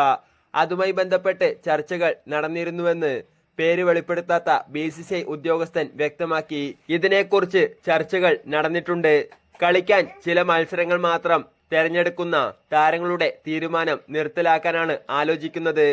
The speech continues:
വർക്ക് ലോഡ് മാനേജ്മെന്റ് ഒഴിവാക്കപ്പെടുമെന്ന് ഇതിനർത്ഥമില്ല. പക്ഷേ സമീപ ഭാവിയിൽ കൂടുതൽ നിയന്ത്രണങ്ങൾ വന്നേക്കും. ഫാസ്റ്റ് ബൗളർമാരുടെ ജോലിഭാരം കൈകാര്യം ചെയ്യേണ്ടതുണ്ട്. പക്ഷേ വർക്ക് ലോഡ്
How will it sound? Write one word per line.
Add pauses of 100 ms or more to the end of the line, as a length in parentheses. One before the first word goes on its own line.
(460)
വർക്ക്
ലോഡ് (180)
മാനേജ്മെന്റ് (160)
ഒഴിവാക്കപ്പെടുമെന്ന് (160)
ഇതിനർത്ഥമില്ല. (580)
പക്ഷേ (160)
സമീപ (120)
ഭാവിയിൽ (320)
കൂടുതൽ (180)
നിയന്ത്രണങ്ങൾ (180)
വന്നേക്കും. (440)
ഫാസ്റ്റ്
ബൗളർമാരുടെ (200)
ജോലിഭാരം (200)
കൈകാര്യം (120)
ചെയ്യേണ്ടതുണ്ട്. (220)
പക്ഷേ (260)
വർക്ക്
ലോഡ്